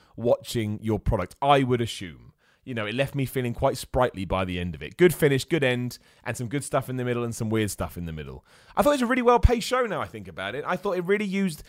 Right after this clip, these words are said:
I thought it really pushed characterization. Everybody felt like their own human being, and we haven't seen that for a while as well. And there's so many other people we can use. Like, I always see Cedric Alexander in the running twenty-four seven pack, and I'm like, "Sweet, sweet," you know, he's there.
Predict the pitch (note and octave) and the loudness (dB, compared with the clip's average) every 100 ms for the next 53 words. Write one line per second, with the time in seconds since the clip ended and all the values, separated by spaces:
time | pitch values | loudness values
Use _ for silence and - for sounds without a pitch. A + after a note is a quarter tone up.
0 | - - F#3+ A3 G3+ A3+ F#3 A3 G#3 - | -4 4 8 8 8 8 10 10 8 0
1 | G3+ F3+ E3+ E3+ D#3+ D#3 C#3 - D#2 B1+ | 0 0 2 2 4 4 2 0 -6 -10
2 | - - - E3+ G3 F3+ F3 C#3+ F#3 C3+ | -18 -16 2 6 6 6 4 4 2 4
3 | C#3+ C#3+ C#3+ C#3 B2 C#3+ C3 B2 C3+ A#2+ | 2 6 6 4 -2 -4 -4 -2 0 0
4 | F2+ F#2 G#2 B2+ A#2+ G#2+ C3 G#2+ G2+ - | -2 -4 -2 -2 -4 -6 -4 -4 -6 -6
5 | G#2 G2 F#2+ F#2+ F#2 G#2+ F2+ - - - | -4 -2 -2 -2 -4 -6 -6 -8 -10 2
6 | G3+ - B3 A3 G#3 G3 F#3+ E3 E3+ D3+ | 2 4 4 4 8 6 6 2 -2 -2
7 | D#3+ G#3+ E3+ A2 B2 C#3+ F#3 F3+ E3+ - | -4 -4 -4 -4 -4 0 0 0 -2 -2
8 | D#3 D3 D3+ C3 C3 D3+ B2 F#2 C#2+ - | -2 0 -2 0 2 2 0 -2 -8 -14
9 | - - C#3 C3+ B2+ C3 C3 B2 - C#3 | -20 -6 0 2 2 2 2 -2 0 -2
10 | A#2+ A#2 B2+ A#2 D3 C3 G2 - F2 F#2+ | -2 -4 -2 0 0 0 -2 -6 -8 -10
11 | - _ _ _ D3 D3+ D3+ D3+ D3 D3+ | -16 _ _ _ 0 2 4 4 2 0
12 | - E4 E4 F#3+ _ _ _ _ - - | -4 -4 -4 -6 _ _ _ _ -10 -4
13 | E4+ F4 C4 F#3+ G#3 G#3 A#3 F#3 B2+ D3 | -2 -2 -4 -2 0 2 0 -8 -14 -8
14 | A3+ F#3+ B3+ C#4+ C#3 A2+ - | -6 8 8 10 4 0 -10